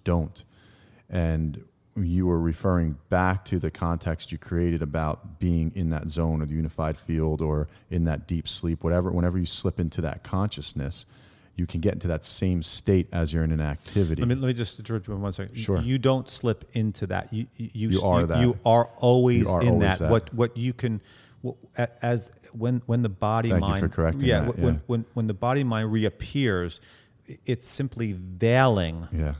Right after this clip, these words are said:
Speaker 2: It's veiling who you are. So there's a, and, and by the way, th-, again, this is only happening from the perspective of the body mind, from the perspective of the screen. It doesn't know what's on it. It, it, it sees it, it only sees itself.
Speaker 1: Right.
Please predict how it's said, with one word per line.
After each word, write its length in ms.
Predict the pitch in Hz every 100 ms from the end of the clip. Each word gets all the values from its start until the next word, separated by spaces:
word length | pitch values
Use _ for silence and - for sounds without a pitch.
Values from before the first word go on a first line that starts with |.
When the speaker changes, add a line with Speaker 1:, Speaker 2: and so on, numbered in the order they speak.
| -
Speaker 2:
It's 220 | 113 -
veiling 1000 | 98 95 95 113 123 131 113 92 87 87 - _ _ -
who 200 | - 120
you 280 | 101 95 90
are. 180 | -
So 160 | - 113
there's 180 | 104 101
a, 120 | 92 - -
and, 180 | 131 139
and 80 | 131
by 80 | 127
the 60 | 123
way, 100 | 98
th-, 280 | 104 110 -
again, 240 | 110 113
this 180 | 117 -
is 120 | 101 -
only 360 | 120 143 165 160
happening 580 | 107 - 123 - 98 92
from 140 | 104
the 80 | 95
perspective 800 | - 98 - - 120 - 110 98
of 100 | 95
the 60 | 92
body 340 | 101 104 95
mind, 240 | 82 85
from 80 | -
the 80 | 95
perspective 540 | - 107 - 151 165
of 80 | 113
the 80 | 101
screen. 480 | - 135 117 90 87 - - _ _
It 120 | 123
doesn't 320 | 151 123 113 113 110
know 240 | 110 123
what's 280 | 127 98 -
on 220 | 92 90
it. 120 | 80 - -
It, 180 | 110 -
it, 160 | 117 -
it 120 | 113
sees 280 | - 135 117
it, 100 | 110 -
it 100 | 120 131
only 260 | 139 131
sees 260 | 107 117 95
itself. 720 | 95 - - 131 82 85 - -
Speaker 1:
Right. 300 | 82 80